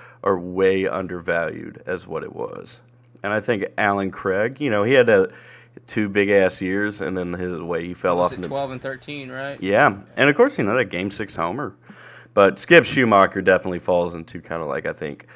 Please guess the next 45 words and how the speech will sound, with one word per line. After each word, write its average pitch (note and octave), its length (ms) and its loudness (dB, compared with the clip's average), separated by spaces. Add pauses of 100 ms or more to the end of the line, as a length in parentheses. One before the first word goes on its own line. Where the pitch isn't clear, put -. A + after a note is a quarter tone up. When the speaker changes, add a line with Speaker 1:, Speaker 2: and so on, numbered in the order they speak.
(520)
Speaker 1:
um, D2+ 480 -4 (840)
some F#2 260 -2
form F2 300 -4
of E2+ 240 -6 (300)
<laughs> F2+ 280 -18
people C#3+ 300 4
will A2 160 2
think G2+ 260 0
he G#2 80 -6
was F#2 160 -4
a F2+ 60 -4
great F#2 320 0
leadoff F2+ 400 -2
hitter, F2 320 -4
and E2+ 200 -10
people D#2+ 280 -8
are, D2 180 -8
were E2 160 -10
gonna E2 180 -8
think E2 260 -10
he E2+ 120 -12
was - 200 -12
a - 60 -12
waste. - 440 -10
And C2 100 -14
I - 60 -12
was B2 140 -16
like, F3+ 160 -10
"Nah, E4 340 -6
Skip - 340 -12
was F2+ 160 -8
there. B2 180 -8
He F2 60 -10
was E2 80 -12
a E2 40 -10
leadoff F#2 420 -8
boy." - 260 -8 (600)
But - 80 -14
he F#3+ 80 -10
wasn't F2 280 -8
awesome. G2+ 520 -8 (880)
Speaker 2:
We C3+ 140 -12
can, C#3+ 300 -10
I A#2+ 80 -6
mean, B2 220 -8